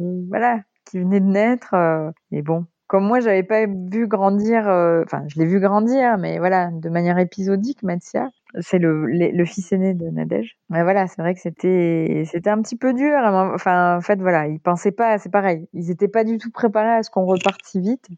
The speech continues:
Et nous, bon, bien sûr, on a fait, on a fait le choix, donc c'est toujours plus facile, hein, quand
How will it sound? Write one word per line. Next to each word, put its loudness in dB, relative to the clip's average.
Et 2
nous, 4
bon, -2
bien 0
sûr, 0
on 2
a -2
fait, -4
on -4
a 2
fait 2
le 2
choix, 0
donc -4
c'est -14
toujours -12
plus -14
facile, 0
hein, -2
quand -6